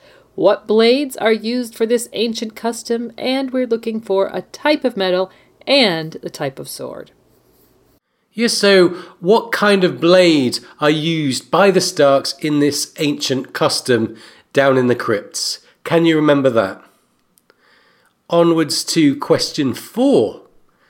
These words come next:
Speaker 2: Bran is very interested in Westerosi lore and legends, and at one point thinks about the twins Sir Eric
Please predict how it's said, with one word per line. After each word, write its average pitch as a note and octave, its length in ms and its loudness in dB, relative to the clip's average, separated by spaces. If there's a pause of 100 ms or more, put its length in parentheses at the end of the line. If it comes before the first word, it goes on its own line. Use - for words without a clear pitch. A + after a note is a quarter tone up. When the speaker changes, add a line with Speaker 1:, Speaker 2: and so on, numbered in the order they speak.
(400)
Speaker 2:
Bran C3+ 720 0 (240)
is F3 240 -4
very G3+ 520 2
interested C#3+ 540 0
in C#3+ 240 0
Westerosi E3+ 880 2
lore F3 420 2
and D#3 140 -2
legends, C#3+ 640 -2 (300)
and G3+ 100 -2
at G#3 140 4
one B3 320 4
point D3 480 0 (140)
thinks A3 480 -2
about G3 320 -2
the F3+ 80 -6
twins C3+ 760 -2
Sir F#3+ 500 0
Eric G#3 560 2